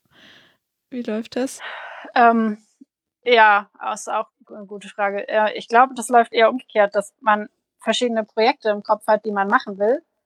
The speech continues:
Speaker 2: Und dann braucht man eben Leute, die die Arbeit machen können. Und dann guckt man eben,
Speaker 1: Ah.
Speaker 2: okay, wen gibt's denn überhaupt, der das kann? Und dann fragt man eben die Leute, ob sie Lust haben und Zeit haben, das zu machen. Oder die Leute sind, sind selber die, die die Projekte, äh, vorantreiben. Also wenn man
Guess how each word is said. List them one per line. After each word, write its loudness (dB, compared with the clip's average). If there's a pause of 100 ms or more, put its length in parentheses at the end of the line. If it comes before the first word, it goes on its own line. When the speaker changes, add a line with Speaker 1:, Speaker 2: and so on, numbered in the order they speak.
Speaker 2:
Und -4
dann 4
braucht 6
man 2
eben 0
Leute, 4
die -6
die -4
Arbeit 4
machen -8
können. -12 (460)
Und -4
dann 2 (280)
guckt 2
man 0
eben, 2
Speaker 1:
Ah. 2
Speaker 2:
okay, 6
wen 2
gibt's 2
denn 0
überhaupt, 4
der 4
das -4
kann? 0 (200)
Und -6
dann 4
fragt 2
man -4
eben -2
die -8
Leute, 6
ob -8
sie -4
Lust -2
haben 0
und -10
Zeit -2
haben, -2
das -10
zu -12
machen. -2
Oder 4
die 0
Leute 4
sind, -6 (180)
sind -4
selber 8
die, 0
die -4
die -2
Projekte, 2
äh, 2
vorantreiben. -4
Also -10
wenn -4
man -8